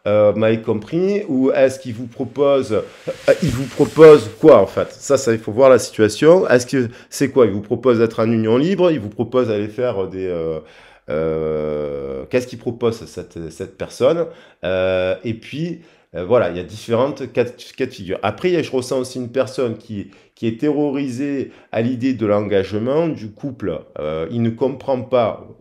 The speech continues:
que vous pourrez être une femme fatale, par exemple, ou un homme fatal, une femme fatale. Voilà, donc ça, on va, on, on va en parler. Allez, on va pa-, on va partir d'ailleurs de suite,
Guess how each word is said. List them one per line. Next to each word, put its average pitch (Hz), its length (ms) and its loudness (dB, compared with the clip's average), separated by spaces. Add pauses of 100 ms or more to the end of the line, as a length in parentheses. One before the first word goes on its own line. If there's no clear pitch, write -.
que 107 300 -6
vous 107 340 -12
pourrez 131 540 -4
être 101 720 -6
une 117 140 -4
femme 113 300 0
fatale, 131 540 0
par 98 160 -2
exemple, 104 460 -4
ou - 20 -4
un 92 160 -6
homme 101 160 -4
fatal, 113 480 -4
une 98 60 -10
femme 95 180 -6
fatale. 131 400 -2 (260)
Voilà, - 300 -6
donc - 180 -20
ça, 180 380 2
on 156 40 -2
va, 131 100 0 (160)
on, 120 240 -6
on - 20 -6
va 135 160 0
en 131 80 -4
parler. 78 280 -6 (880)
Allez, 131 160 12
on 131 80 12
va 147 120 12
pa-, - 180 4
on 143 40 4
va 139 140 8
partir 135 500 2
d'ailleurs 101 400 4
de 90 160 -4
suite, 151 380 -8